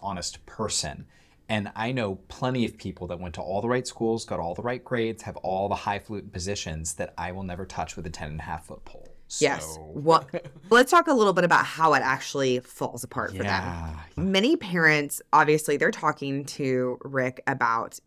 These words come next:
Speaker 2: getting caught, not by the officials, but by their kids. Like, it is a fear. Like, in, so the other thing about this
Speaker 1: That
Speaker 2: is
Speaker 1: would be my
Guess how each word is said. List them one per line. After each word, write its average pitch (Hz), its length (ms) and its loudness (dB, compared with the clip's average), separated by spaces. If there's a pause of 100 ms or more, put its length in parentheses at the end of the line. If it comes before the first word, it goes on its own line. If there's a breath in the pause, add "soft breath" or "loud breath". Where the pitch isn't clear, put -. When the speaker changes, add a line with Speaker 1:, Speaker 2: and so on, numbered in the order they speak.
Speaker 2:
getting 127 300 0
caught, - 480 -6 (220)
not 208 520 4
by 147 120 6
the 127 100 2
officials, 127 560 0
but 127 120 -12
by 113 140 -2
their 113 120 -6
kids. - 440 -4
Like, 165 200 0
it 220 180 6
is 269 160 0
a 277 160 4
fear. 175 540 0
Like, 151 220 -4
in, 156 220 4
so 160 240 6 (400 soft breath)
the 190 100 4
other 208 100 6
thing 220 160 6
about 135 320 4
this 123 240 0
Speaker 1:
That 254 160 0
Speaker 2:
is 370 120 0
Speaker 1:
would 349 140 8
be 294 80 2
my 269 80 2